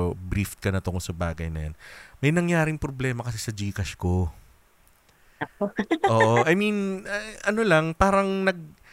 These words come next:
Speaker 1: nawala yung amount. Hindi naman kalakihan, pero nawala. Tapos tinawag ko, dinispute ko, bumalik naman. Pero,
Speaker 2: Mm-hmm.
Speaker 1: yun yung time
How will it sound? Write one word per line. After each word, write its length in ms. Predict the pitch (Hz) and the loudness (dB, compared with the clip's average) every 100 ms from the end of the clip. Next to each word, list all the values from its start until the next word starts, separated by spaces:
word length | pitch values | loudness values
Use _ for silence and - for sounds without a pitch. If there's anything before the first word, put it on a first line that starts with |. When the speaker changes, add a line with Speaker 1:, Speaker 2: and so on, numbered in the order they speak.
| - - | -14 2
Speaker 1:
nawala 600 | 170 196 196 185 196 - | 6 8 8 8 6 4
yung 260 | 156 175 180 175 170 160 | 2 2 4 0 -2 0
amount. 420 | 156 135 110 110 | 2 4 4 2
Hindi 160 | 147 240 | -2 -2
naman 140 | 277 | -2
kalakihan, 580 | - 143 127 135 127 104 | 0 2 2 -2 -2 -2
pero 180 | 113 156 | 0 0
nawala. 460 | 151 151 131 117 107 | 2 2 4 2 2
Tapos 340 | 147 156 165 | 2 0 -2
tinawag 420 | - 151 143 131 | -4 0 0 0
ko, 100 | 127 131 | -2 -4
dinispute 480 | 123 123 - 117 | -4 -6 -6 -8
ko, 100 | - | -6
bumalik 400 | 113 135 131 107 - | -4 -2 -2 -4 -8
naman. 380 | 85 82 82 78 _ _ - - - - _ - | -8 -8 -8 -14 _ _ -20 -20 -20 -20 _ 0
Pero, 540 | 180 180 156 135 135 | 4 6 6 4 2
Speaker 2:
Mm-hmm. 220 | - - - - | -4 -12 -18 -4
Speaker 1:
yun 240 | 160 226 220 | -4 -2 -4
yung 160 | 214 | -6
time 340 | 190 135 131 | -2 0 0